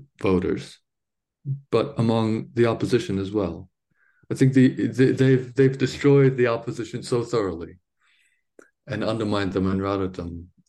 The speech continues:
uh, in successive elections so thoroughly that, um, people, people are sort of depoliticized and they're willing to sort of accept, accept the Erdogan order,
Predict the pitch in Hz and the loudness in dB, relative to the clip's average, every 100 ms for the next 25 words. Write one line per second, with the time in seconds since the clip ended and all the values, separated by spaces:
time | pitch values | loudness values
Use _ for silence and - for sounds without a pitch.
0 | - - - - 101 92 - 107 - - | -8 -6 -6 -8 -8 -8 -2 -2 -2 0
1 | 95 98 92 95 92 - 104 101 92 82 | 0 0 -2 -6 -6 -2 0 2 0 0
2 | 82 92 85 85 - _ _ _ _ _ | -4 -4 -6 -6 -12 _ _ _ _ _
3 | _ - 90 82 82 - - - _ _ | _ -10 -6 -6 -6 -10 -14 -18 _ _
4 | _ _ _ - 151 143 139 139 135 135 | _ _ _ -2 2 4 2 0 2 4
5 | 120 110 107 101 101 92 107 127 - 113 | 4 4 2 0 -2 -2 0 0 0 -2
6 | 107 - 101 95 92 98 98 110 104 117 | -2 -4 -2 -2 -4 -4 0 0 0 0
7 | 117 98 98 104 92 92 _ _ _ _ | -2 -4 -6 -4 -6 -8 _ _ _ _
8 | _ _ _ _ _ _ 135 - 110 101 | _ _ _ _ _ _ -12 -6 -4 -4
9 | - - _ _ _ _ _ _ _ _ | -8 -20 _ _ _ _ _ _ _ _
10 | _ _ _ _ _ _ - - 139 127 | _ _ _ _ _ _ -8 0 0 2
11 | 117 104 95 92 87 80 73 73 - | 4 4 6 4 2 -2 -4 -6 -8